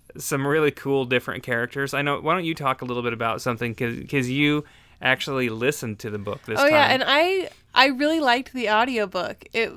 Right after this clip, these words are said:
Speaker 2: the guy was really good at it. The one down, there was only one real downside to it,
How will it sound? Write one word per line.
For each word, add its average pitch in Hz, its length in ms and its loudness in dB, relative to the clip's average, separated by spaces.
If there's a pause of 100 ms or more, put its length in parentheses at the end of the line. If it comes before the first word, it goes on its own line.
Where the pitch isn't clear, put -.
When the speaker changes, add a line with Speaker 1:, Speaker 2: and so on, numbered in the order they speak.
(140)
Speaker 2:
the 226 200 -4
guy 233 260 4
was 269 160 -4
really 247 200 0
good 208 160 0
at 202 180 4
it. 233 220 -2 (120)
The 226 240 -2
one 240 480 2
down, 220 280 2
there 233 120 2
was 240 100 -4
only 285 240 0
one 226 220 2
real 226 160 0
downside 202 500 0
to 196 140 -6
it, 185 220 -2